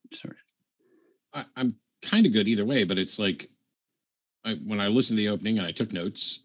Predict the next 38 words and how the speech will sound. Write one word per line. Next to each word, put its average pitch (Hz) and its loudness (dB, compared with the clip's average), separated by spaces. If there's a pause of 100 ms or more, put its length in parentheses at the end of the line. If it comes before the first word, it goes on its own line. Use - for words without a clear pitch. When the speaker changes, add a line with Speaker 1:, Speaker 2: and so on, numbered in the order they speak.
(100)
Speaker 2:
uh, 92 -2
it, - -6
Speaker 1:
Sure. - 0
Speaker 2:
what 110 2
I 110 6
find 160 6
funny 147 6
is 90 4
that 92 4
I 107 4
referenced 123 4
a 98 2
whole 110 4
bunch 107 4
of 85 0
verses 92 2
that 87 -4
specifically 110 6
talk 101 0
about 87 0
slavery, 110 6 (360)
servants, 120 6 (640)
the 95 2
law 104 10 (340)
related 101 6
to - 4
slavery 117 6
and 110 6
servants, 123 4
and 101 4
you, 143 8
every 127 6
single 165 8
verse 139 4
that 135 0
you 120 8
did, 113 4 (560)
uh, 110 6